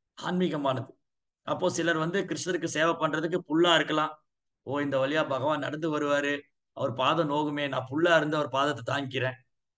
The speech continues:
சிலர் வந்து இந்த ம-, கிருஷ்ணர் இங்க வரும்போது ஓய்வு எடுப்பாரு, நான் மரமா நிக்கிறேன்,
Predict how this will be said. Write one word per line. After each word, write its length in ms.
சிலர் 300
வந்து 220
இந்த 200
ம-, 320
கிருஷ்ணர் 340
இங்க 120
வரும்போது 300
ஓய்வு 240
எடுப்பாரு, 280
நான் 180
மரமா 280
நிக்கிறேன், 360